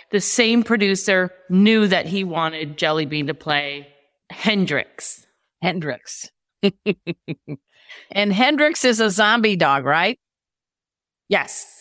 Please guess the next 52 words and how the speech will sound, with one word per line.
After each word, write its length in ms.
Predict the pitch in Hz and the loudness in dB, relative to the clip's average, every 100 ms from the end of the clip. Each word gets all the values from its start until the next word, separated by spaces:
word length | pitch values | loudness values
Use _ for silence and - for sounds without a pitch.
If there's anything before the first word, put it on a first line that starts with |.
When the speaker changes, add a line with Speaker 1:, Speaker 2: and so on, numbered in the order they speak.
| - | -10
Speaker 1:
He's 240 | - 196 185 | -4 0 2
a 40 | |
Speaker 2:
Now, 120 | 208 | 2
Speaker 1:
zombie. 180 | 190 175 _ _ _ _ _ - | 0 -2 _ _ _ _ _ -2
Speaker 2:
I've 140 | 208 | -2
seen 260 | - 294 294 | 0 0 0
some 260 | 302 254 | 2 2
little 300 | 233 233 214 | 4 4 2
promo 500 | 185 - 233 226 202 | 0 0 2 2 2
clips 360 | - 214 185 - | 2 2 2 -2
for 220 | - 196 | 0 2
the 100 | 185 | 0
Pet 220 | 180 196 | -2 -2
Sematary. 680 | - 202 185 175 170 165 160 | -2 -2 0 0 2 2 0
I 180 | 160 151 - | 0 -2 -2
understand 560 | 190 202 - 202 190 | -2 -2 0 2 2
it, 220 | 175 165 | 2 0
uh, 280 | - 165 160 139 | -2 0 0 -4
it 60 | - | -6
was 220 | 175 175 | -4 -2
released 560 | 185 190 202 208 - - | 0 2 4 2 -4 -4
in 300 | 165 170 165 - | -2 0 0 -2
October, 520 | 151 - - 170 127 | -4 -2 0 0 -2
correct? 440 | - 156 160 - - - | -2 0 0 -2 -14 -10
The 120 | 160 | -4
movies? 460 | 165 175 196 202 - _ _ _ _ | -2 0 -2 -4 -12 _ _ _ _
Speaker 1:
Yes. 320 | 175 - - 180 | -4 -4 -4 -4
Speaker 2:
Okay. 280 | 170 143 - _ _ - | -2 -2 -4 _ _ -6
So 460 | - 226 220 208 | 0 4 4 4
he 240 | 196 247 247 | 4 2 2
doesn't 360 | 247 339 370 | 2 2 2
look 200 | 254 254 | 2 2
as 200 | 214 190 | 2 2
dapper 380 | 175 185 220 208 | 2 2 2 2
as 120 | 190 | 2
he 140 | 190 180 | 2 2
does 280 | 175 175 170 | 2 0 0
now. 300 | 185 180 143 | 0 0 0
Tell 260 | - 185 | 0 0
us 160 | 214 - | 0 0
what 160 | 202 | 0
Hollywood 540 | 175 190 202 185 165 156 | 2 2 2 2 0 0
did 200 | 190 190 | -2 0
to 300 | 190 160 147 | 0 0 0
your 180 | - 156 | -4 -2
dog 420 | 156 160 151 135 - | 2 2 2 0 -4
to 80 | |
make 200 | 160 160 | -2 0
him 140 | 160 151 | -2 -4
a 80 | 143 | -2
zombie 340 | 139 151 156 | -2 -2 -4
dog. 260 | 139 123 120 | -2 -2 -4